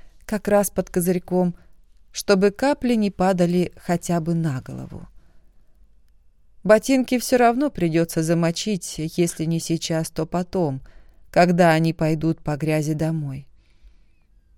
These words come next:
Всё это казалось Флемингу каким-то сюрреалистическим сном,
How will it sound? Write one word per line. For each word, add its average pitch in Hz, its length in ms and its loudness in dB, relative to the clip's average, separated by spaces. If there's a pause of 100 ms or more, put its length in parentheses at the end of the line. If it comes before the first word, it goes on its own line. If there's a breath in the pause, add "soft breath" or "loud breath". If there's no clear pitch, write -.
(340)
Всё 208 240 2
это 311 240 4
казалось 214 520 2
Флемингу 196 640 0
каким-то 175 720 0 (300 soft breath)
сюрреалистическим 180 1500 0
сном, 185 580 -4